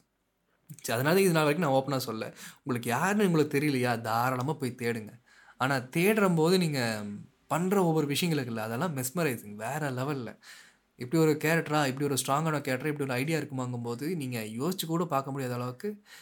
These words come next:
இறங்கி நிறைய விஷயம் பண்ணவர், நிறைய இடத்துல தோத்தவர், நிறைய இடத்துல நீங்க ஜெயிச்சவர், இன்னும் மேலும் மேலும் பண்ணுவார்னு எனக்கு ஒரு நம்பிக்கை. லூயி அப்படிங்கிற ஒரு கேரக்டர் வந்து நீங்க ஒ-, எந்த விஷயத்தை கூப்பிட்டு நிறுத்தினாலும் முதல்ல வந்து நிற்கக்கூடிய ஒரு நல்ல ஒரு தைரியசாலி, ஒரு அறிவாளி. அது மட்டும் எனக்கு நல்லா தெரியும்.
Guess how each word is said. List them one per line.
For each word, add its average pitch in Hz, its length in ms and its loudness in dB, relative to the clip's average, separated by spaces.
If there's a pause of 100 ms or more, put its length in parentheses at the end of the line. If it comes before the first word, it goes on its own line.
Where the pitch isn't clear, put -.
(120)
இறங்கி 143 220 -2
நிறைய 135 240 0
விஷயம் 135 280 -4
பண்ணவர், 117 380 -4
நிறைய 123 300 -4
இடத்துல 143 360 -6
தோத்தவர், 131 420 -4
நிறைய 120 400 -6
இடத்துல 147 280 -4
நீங்க 120 260 -6
ஜெயிச்சவர், 117 420 -8 (360)
இன்னும் 151 280 0
மேலும் 151 260 2
மேலும் 147 220 0
பண்ணுவார்னு 127 400 -2
எனக்கு 127 200 -6
ஒரு 117 60 -8
நம்பிக்கை. 113 560 -8
லூயி 185 480 2
அப்படிங்கிற 147 220 0
ஒரு 135 140 -2
கேரக்டர் 127 320 -2
வந்து 120 360 -6 (280)
நீங்க 127 240 -2
ஒ-, 117 140 -2
எந்த 185 320 4
விஷயத்தை 165 380 4
கூப்பிட்டு 151 360 -2
நிறுத்தினாலும் 127 440 -2 (100)
முதல்ல 135 340 0
வந்து 135 100 -4
நிற்கக்கூடிய 123 440 -4
ஒரு 110 500 -4
நல்ல 120 280 -2
ஒரு 127 160 -2
தைரியசாலி, 127 560 -2
ஒரு 156 100 -4
அறிவாளி. 123 600 -4
அது 113 160 -8
மட்டும் 113 220 -6
எனக்கு 120 160 -8
நல்லா 110 80 -6
தெரியும். 107 280 -14